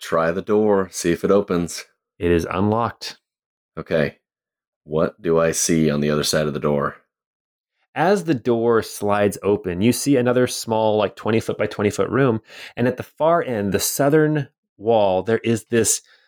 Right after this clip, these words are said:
Speaker 2: um, stone kind of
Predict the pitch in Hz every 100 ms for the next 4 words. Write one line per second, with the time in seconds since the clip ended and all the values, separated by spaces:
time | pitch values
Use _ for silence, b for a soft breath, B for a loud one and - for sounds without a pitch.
0 | b _ _ _ _ _ 113 104 98 92
1 | 90 85 82 - - - - - 143 139
2 | 139 139 135 131 113 _ _ _ _ -
3 | 123 120 98 -